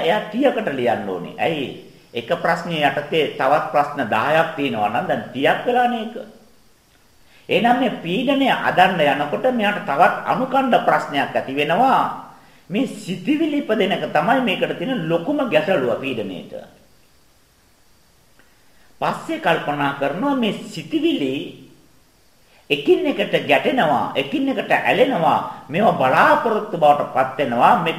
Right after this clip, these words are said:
දීර්ඝ කාලිනව පවතින චෛතසික වෙනවා. ඒක තමයි මේක තුළ පවතින දෙවනි ප්‍රශ්නය.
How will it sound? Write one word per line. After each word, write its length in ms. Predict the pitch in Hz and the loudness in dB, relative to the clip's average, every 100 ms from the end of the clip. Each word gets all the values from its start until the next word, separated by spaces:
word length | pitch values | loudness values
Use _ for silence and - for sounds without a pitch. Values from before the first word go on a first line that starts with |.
| 175 | 0
දීර්ඝ 460 | 151 151 208 226 | 2 0 2 0
කාලිනව 480 | 220 214 233 269 262 | 2 2 2 0 -2
පවතින 480 | - 151 254 330 269 | 4 6 6 2 -2
චෛතසික 480 | 220 160 156 139 135 | 2 2 0 -8 -4
වෙනවා. 720 | 135 131 120 110 98 - - | -2 0 0 0 -2 -10 -12
ඒක 220 | - 143 147 | -2 0 0
තමයි 320 | 147 220 156 | 0 2 2
මේක 240 | 156 143 | 0 0
තුළ 240 | 170 175 170 | 0 0 2
පවතින 520 | 165 170 175 277 208 | 4 4 4 -2 0
දෙවනි 280 | 147 165 135 | 2 2 0
ප්‍රශ්නය. 520 | - 131 - 107 92 | 0 0 0 -8 -10